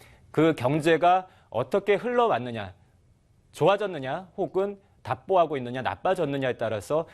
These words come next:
그 결과로서 택하게 되는 것이 금리 인상이냐 인하냐의 선택이 되는 것입니다. 하지만 대부분 그 반대로 생각하고 있다라는 것, 전제가 잘못되고 원인과 결과가 잘못되고 있다라는 점을 꼭 명심하시기 바라겠습니다.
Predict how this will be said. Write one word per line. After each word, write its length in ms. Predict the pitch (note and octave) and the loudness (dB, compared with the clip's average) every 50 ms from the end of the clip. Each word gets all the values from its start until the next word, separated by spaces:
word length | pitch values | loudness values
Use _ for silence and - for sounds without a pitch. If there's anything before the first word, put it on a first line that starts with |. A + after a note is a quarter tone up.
| - - _ | -20 -20 _
그 220 | - - F#3+ F#3+ | 0 2 2 2
결과로서 520 | F#3+ - B2+ B2 C3 F#3 G3 G3+ E3+ - D#3+ | 2 0 -2 0 2 2 2 2 -2 -6 -8
택하게 420 | - G#3+ A3 - A#3 A#3+ A3+ G#3+ | -10 -12 -12 -6 -6 -4 -4 -2
되는 200 | E3 C3+ A2+ G#2+ | -4 -4 -8 -8
것이 440 | G2 G2+ F#2+ - - D3+ E3+ E3 - _ _ _ | -10 -10 -10 -6 -6 -6 -6 -6 -12 _ _ _
금리 340 | - A#2 A2+ A#2 A2+ G2 E2 | -12 -10 -8 -8 -8 -8 -8
인상이냐 640 | A2+ A#2+ G#2+ C#3 C3+ B2 A2+ G#2 G#2 B2 D3+ E3 - _ _ _ _ _ _ _ | -8 -8 -6 -6 -6 -6 -8 -8 -8 -8 -8 -8 -10 _ _ _ _ _ _ _
인하냐의 1000 | - A2+ C#3 E3 F3+ F3 D#3+ A#2 G2 G#2 B2 D3+ - _ _ _ _ _ A2+ A#2 | -6 -4 -2 0 0 0 -2 -4 -6 -8 -10 -14 -18 _ _ _ _ _ -6 -6
선택이 640 | A#2 - - G#3 G#3 - G3 C3+ - G2 F#2 F#2 F#2+ _ _ _ _ | -4 -4 -8 -8 -6 -6 -6 -6 -6 -8 -12 -12 -14 _ _ _ _
되는 200 | - B2+ C3+ C#3 | -8 -6 -6 -4
것입니다. 460 | B2 A2 - - G2+ F#2+ F2+ F#2 F2+ - _ _ _ - _ _ _ | -4 -6 -6 -8 -12 -12 -12 -12 -14 -14 _ _ _ -20 _ _ _
하지만 400 | _ - C#3 C3+ D#3+ D3+ D3+ C#3+ | _ -8 -8 -6 -2 -4 -4 -4
대부분 480 | - B2 B2 A2+ B2+ A2+ D#3 E3+ F3+ | -4 -6 -4 -4 -4 -4 -4 -6 -6
그 140 | - - C#3 | -4 -6 -6
반대로 460 | C3 - - - A#2+ C3+ D3 G3 G3+ | -6 -6 -8 -8 -4 0 2 2 2
생각하고 520 | F#3+ G#3 G3+ F#3 F3 D#3+ - D3 A#2 B2 A2 | 2 2 0 0 0 2 0 -4 -4 -4 -8
있다라는 460 | G#2 - - C3 A#2 A2 G2 G2 F#2 | -8 -4 -4 -2 -2 -2 -4 -8 -8
것, 180 | F#2+ G2 A2+ - - _ _ _ | -8 -10 -10 -10 -16 _ _ _
전제가 580 | - A#2+ C3 D#3 D#3+ D3 D#3+ D#3 C#3+ C#3 C3 | -8 -6 -4 -4 -2 0 0 2 2 2 -2
잘못되고 720 | B2 - B2 B2 B2 A#2+ - - B2 A2+ C3 D3+ E3+ E3+ C3+ | -2 -4 -6 -6 -6 -6 -4 -4 -4 -2 0 0 0 0 0
원인과 260 | A2 A2+ B2 A#2+ A#2 | -2 -2 0 -2 -2
결과가 340 | A2 A2+ A#2 A#2 C#3 D3 D3+ | -2 -4 -2 0 2 2 2
잘못되고 560 | B2+ A#2+ A#2 C3 D3+ D#3 - - C3+ C3 A#2+ | 0 -4 -4 -4 -4 -4 -2 -4 -2 -2 -2
있다라는 380 | A2 - - B2 A2+ A2+ G#2+ | -4 -2 -2 -2 -2 -2 -6
점을 300 | G2 G#2+ A2 C3+ D#3+ F3 - - _ _ _ | -8 -6 -4 -4 -4 -4 -6 -12 _ _ _
꼭 340 | - C3+ B2+ - - _ _ _ | -2 -2 -2 -2 -10 _ _ _
명심하시기 880 | _ G2 G#2+ A#2 C3+ C3 - D3+ B2+ C3 E3 - - A2 G2+ F#2+ F#2 F2 - | _ -6 -4 -4 -4 -4 -4 -6 -4 -4 -4 -6 -6 -8 -8 -8 -8 -8 -6
바라겠습니다. 800 | - A2+ A#2 A2+ G#2+ G2 - - G2 F2+ E2+ - G2 B2 D3+ | -4 -4 -2 -2 -4 -6 -8 -12 -12 -14 -8 -6 -6 -6 -6